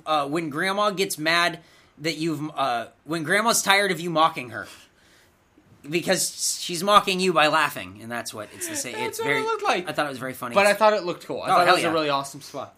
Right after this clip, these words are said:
Speaker 1: Uh, Kimura locked in the ropes. Then, uh, Brock Lesnar eats a last ride powerbomb. Then, uh, Lesnar hits an F five. There's a kick out. Then another F five, and there's a kick out.
Speaker 2: Mm-hmm.
Speaker 1: Go-Go Pilata.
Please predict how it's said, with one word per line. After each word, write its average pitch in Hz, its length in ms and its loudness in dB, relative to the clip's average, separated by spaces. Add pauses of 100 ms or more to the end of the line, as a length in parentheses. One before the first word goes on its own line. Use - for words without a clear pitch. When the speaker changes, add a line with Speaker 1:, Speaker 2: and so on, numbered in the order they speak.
Speaker 1:
Uh, 165 160 2
Kimura 240 720 8
locked 214 280 8
in 220 120 -4
the 208 80 -2
ropes. 202 560 4 (120)
Then, 147 280 -2
uh, 131 340 2
Brock 160 320 2
Lesnar 160 320 -2
eats 156 160 -4
a 143 80 -2
last 180 380 8
ride 208 240 4
powerbomb. 143 840 6 (560)
Then, 107 240 -12
uh, 95 220 -10
Lesnar 196 260 4
hits 185 160 0
an 185 80 0
F 180 100 4
five. 180 280 4
There's 147 120 -2
a 135 40 -8
kick 151 200 -8
out. 147 280 -2
Then 120 80 -12
another 127 240 0
F 127 140 -2
five, 131 180 2
and 131 100 -10
there's 107 120 -12
a 101 40 -16
kick 104 160 -12
out. 113 240 -8
Speaker 2:
Mm-hmm. 143 140 -10 (340)
Speaker 1:
Go-Go 311 320 12
Pilata. 277 600 10